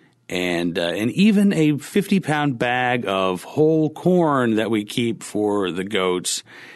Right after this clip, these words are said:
and the hogs. And, uh, Booker's stomach did not like the fifty pound bag. And I didn't eat fifty pounds, thankfully. Um, but, uh,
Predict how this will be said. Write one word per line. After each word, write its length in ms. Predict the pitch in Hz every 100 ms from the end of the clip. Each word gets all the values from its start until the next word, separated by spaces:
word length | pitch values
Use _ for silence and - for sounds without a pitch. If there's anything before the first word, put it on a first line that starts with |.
| - _
and 260 | - 80 82
the 60 |
hogs. 800 | 85 165 156 131 104 92 85 - - - - - _ _ -
And, 420 | 98 104 104 101
uh, 180 | 101 95
Booker's 540 | 92 208 214 180 151 -
stomach 380 | 151 127 104
did 120 | - 110
not 240 | 104 104
like 720 | 95 87 92 82 - - - _ _ _ _ _
the 240 | 95 85 82
fifty 420 | - 90 - 87
pound 320 | 82 85 80
bag. 160 | 90 92
And 100 | 110
I 60 |
didn't 180 | 120 131
eat 140 | 104 87
fifty 240 | 87 80
pounds, 340 | - 73 73
thankfully. 540 | - 78 69 76 73 78
Um, 480 | 87 85 80 82 -
but, 340 | - 104 95 -
uh, 320 | 104 95 90